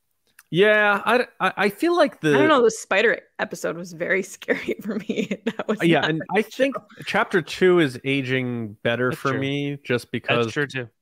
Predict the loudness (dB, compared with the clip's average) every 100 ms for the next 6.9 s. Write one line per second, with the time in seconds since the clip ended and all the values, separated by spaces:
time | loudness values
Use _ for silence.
0 | _ -6 -2 -2 -4 -4 -4 -4 -4 -4
1 | -2 -2 0 0 2 0 -2 -4 -6 -8
2 | -12 -6 -6 -4 -4 -4 -6 -6 -6 -6
3 | -8 -6 -6 -6 -2 -2 -2 -4 -8 -12
4 | -8 -8 -10 -14 _ _ _ _ _ -12
5 | -6 -6 -4 -8 -6 -8 -8 -8 -8 -8
6 | -8 -6 -6 -6 -6 -6 -2 -2 -2